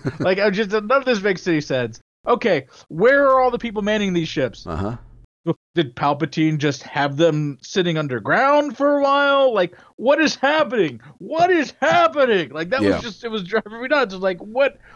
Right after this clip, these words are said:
Speaker 2: what, it just, n-, none of this is being explained.
Speaker 1: <laughs>
Speaker 2: So was this the, the, the, was the Palpatine we were looking at?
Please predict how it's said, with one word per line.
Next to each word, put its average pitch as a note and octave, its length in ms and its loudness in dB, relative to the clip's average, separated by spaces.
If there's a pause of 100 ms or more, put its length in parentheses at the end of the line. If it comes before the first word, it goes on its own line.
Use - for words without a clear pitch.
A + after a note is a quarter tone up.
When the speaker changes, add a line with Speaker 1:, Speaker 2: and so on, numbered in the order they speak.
(120)
Speaker 2:
what, - 280 -2
it G#3 160 -8
just, B3+ 240 -6 (500)
n-, G#3 100 -10 (560)
none A#3+ 320 2
of D4+ 60 4
this A#3+ 140 0
is G3+ 80 -6
being F#3+ 320 -2
explained. B3 840 0 (160)
Speaker 1:
<laughs> - 220 -4 (540)
Speaker 2:
So G#3 460 2
was F3+ 160 0
this A#3 220 -2
the, F#3+ 320 4 (240)
the, G3 160 2
the, - 260 -8
was F#3 160 0
the D#3 100 -2
Palpatine B3+ 600 2
we A#3+ 60 0
were A3+ 140 0
looking A3+ 220 2
at? G#3+ 260 2